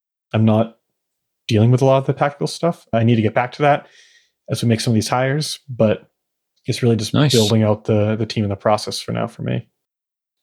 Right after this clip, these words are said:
Speaker 2: Yeah. Yeah. It's funny, we, we had kind of two topics that we didn't talk about at all. So we have,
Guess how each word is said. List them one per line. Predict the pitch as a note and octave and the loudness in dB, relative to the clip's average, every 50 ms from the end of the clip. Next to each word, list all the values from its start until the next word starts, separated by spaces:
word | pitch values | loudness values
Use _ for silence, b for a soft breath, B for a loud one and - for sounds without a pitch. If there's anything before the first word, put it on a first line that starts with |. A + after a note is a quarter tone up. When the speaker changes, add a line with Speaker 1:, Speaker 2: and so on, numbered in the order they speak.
| _ | _
Speaker 2:
Yeah. | - G#2+ G#2 F2+ - _ _ _ _ _ _ | 0 0 0 -2 -4 _ _ _ _ _ _
Yeah. | - G#2 G2 F2+ - _ _ _ _ _ _ _ _ _ _ _ _ _ _ _ _ | -4 -2 -2 -4 -8 _ _ _ _ _ _ _ _ _ _ _ _ _ _ _ _
It's | - - | -6 -2
funny, | C3+ B2 A2 G#2 | 0 0 2 2
we, | G2 G#2+ F#2+ - _ _ - | 2 0 -2 -4 _ _ -2
we | A#2 G2+ | 0 0
had | E2+ - _ _ _ _ _ _ _ - | 0 -4 _ _ _ _ _ _ _ -4
kind | - G#2+ | -2 -2
of | F#2 - - | -2 -2 -4
two | - - B2 | -2 0 0
topics | A2+ - A2+ G#2 - - C3 C3 - - | 0 0 0 -2 -2 -2 -4 -2 -2 -4
that | G2+ - | -4 -4
we | - G#2 | -2 -2
didn't | G#2+ G2+ G2 F#2 | 0 0 2 2
talk | A2+ G2+ F#2 - | 0 -2 -2 0
about | G2+ F2+ - - - | -2 -2 -2 0 0
at | G2+ A2+ | 0 0
all. | A#2 G#2+ E2 - - | 2 0 0 -2 -2
So | - A2 | 0 2
we | G2+ F#2 | 2 4
have, | F2+ F2 E2+ | 2 0 0